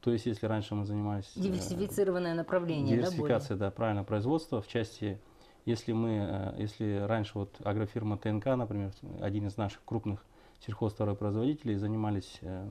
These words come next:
Speaker 1: в основном производством муки, то уже в семнадцатом году они комбикормовый завод поставили. Э,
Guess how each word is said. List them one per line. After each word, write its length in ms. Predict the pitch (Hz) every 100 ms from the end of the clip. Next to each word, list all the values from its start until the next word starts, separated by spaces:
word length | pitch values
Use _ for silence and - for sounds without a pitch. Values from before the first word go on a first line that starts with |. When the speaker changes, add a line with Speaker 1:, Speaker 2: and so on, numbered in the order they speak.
| - 90
Speaker 1:
в 80 | 92
основном 300 | - 104 95
производством 500 | 104 104 101 - 101
муки, 440 | 107 107 165 170 - - - - - -
то 120 | 104
уже 240 | 101 101
в 40 | -
семнадцатом 560 | 110 127 131 - 107
году 200 | 101 98
они 240 | 98 95 87
комбикормовый 580 | 95 95 135 143 135 120
завод 240 | 117 107
поставили. 560 | 107 - 107 104 101 104 - - - - - -
Э, 400 | 107 107 95